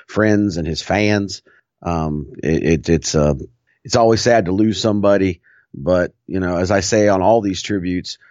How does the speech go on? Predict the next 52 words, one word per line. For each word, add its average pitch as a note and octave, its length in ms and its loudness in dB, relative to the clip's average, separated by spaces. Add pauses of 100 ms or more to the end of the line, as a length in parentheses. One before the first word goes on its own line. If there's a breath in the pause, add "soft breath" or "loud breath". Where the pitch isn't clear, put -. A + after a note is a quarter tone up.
(140)
as E2+ 160 -2
a F2+ 60 -2
guy A2 280 2
who A2 160 0
got G#2 260 0
to G2+ 80 -6
go G#2 180 -2
down G2+ 220 2
that G2+ 160 -4
crazy G#2 360 -4
road G#2 400 2
that D2+ 80 -4
we F2+ 140 -2
call G2 200 2
professional F#2+ 500 0
wrestling, G2 460 0
that F2+ 200 0
brotherhood F#2+ 500 0
that B1+ 100 -6
we D#2+ 120 0
have, F#2 320 2 (340 loud breath)
thank F#2 240 -2
you, F#2+ 80 -2
Pedro, F#2 520 0
for F2 300 -6 (400 loud breath)
paving G2+ 320 0
some G2+ 200 -2
of F#2+ 80 -2
that F#2+ 160 0
road F#2+ 260 0
before G2 300 -2
I F#2+ 80 4
jumped E2 300 -6
on B1+ 180 -8
it. G#1+ 160 -12
I, D2+ 220 0 (100)
I D#2+ 200 2 (520 loud breath)
didn't A2+ 240 4
know B2+ 220 6
you, C3+ 280 6 (120)
but - 300 -2 (200)
man, A2 300 2
it, F2+ 160 -4
you A2 200 -2
don't A2+ 380 2
understand A#2 480 0
how G#2+ 140 0
much G2+ 220 -2
it D2 80 -4
meant F2+ 200 -4
to C#2+ 120 -4
me. - 180 -14